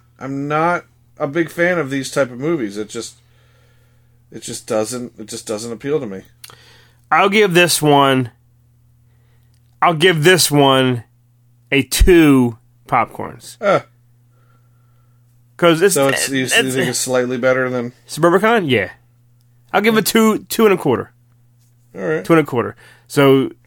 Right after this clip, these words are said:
Speaker 2: you eat, eat a quarter of a popcorn, okay?
Speaker 1: The guy, I, I, just looking here at, at the cast, the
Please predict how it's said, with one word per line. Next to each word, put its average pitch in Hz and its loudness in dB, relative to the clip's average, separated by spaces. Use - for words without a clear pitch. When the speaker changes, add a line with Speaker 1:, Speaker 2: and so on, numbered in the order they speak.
Speaker 2:
you 147 4
eat, 160 2
eat 160 4
a 143 2
quarter 147 0
of - -2
a 131 -4
popcorn, 110 -8
okay? 110 -6
Speaker 1:
The 160 0
guy, 247 4
I, 190 2
I, 214 2
just 240 -2
looking 240 -2
here 202 0
at, 151 0
at 135 -2
the 135 -12
cast, - -4
the 131 -4